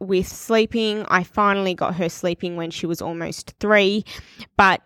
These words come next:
the reason that we co-slept for two and a half years was purely out of survival. So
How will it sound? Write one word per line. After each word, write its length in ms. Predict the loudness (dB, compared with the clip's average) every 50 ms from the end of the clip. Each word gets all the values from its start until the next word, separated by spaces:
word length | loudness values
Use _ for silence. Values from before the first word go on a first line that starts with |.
| _ _ _
the 260 | -2 0 2 2 4 4
reason 440 | 4 4 4 4 2 0 0 2
that 140 | 2 2 2
we 100 | 2 0
co-slept 640 | 0 2 2 2 2 2 2 2 0 0 0 -4 -12 -18 -10
for 180 | -6 -4 -4
two 200 | -4 -4 -4 -4
and 80 | -2 0
a 20 |
half 260 | 0 0 -2 -2 -2
years 300 | -2 0 0 0 0 -2
was 160 | -4 -6 -6 -8
purely 500 | -6 -4 -4 -2 -2 -2 -4 -4 -6 -6 -6 -4
out 140 | -2 -2 -2
of 100 | -2 -4
survival. 500 | -6 -8 -4 -2 -2 -2 -2 -4 -10 -12
So 300 | -6 -2 0 2 2 2